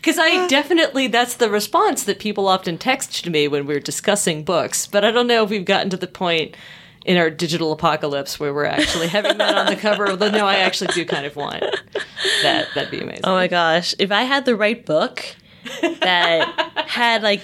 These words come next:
Speaker 2: you know, some sort of, like, digital, you know, communication theme like that, like, I would. And the, and it, but it have to be a blurb from someone.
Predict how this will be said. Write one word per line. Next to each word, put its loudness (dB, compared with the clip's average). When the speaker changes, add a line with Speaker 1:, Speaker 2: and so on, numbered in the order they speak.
Speaker 2:
you 2
know, 4
some 2
sort 0
of, 0
like, -2
digital, 2
you 0
know, 2
communication -2
theme 0
like -2
that, 0
like, -2
I -2
would. -4
And 2
the, 0
and 0
it, 0
but 2
it 2
have 0
to -14
be 2
a 2
blurb 2
from -8
someone. 2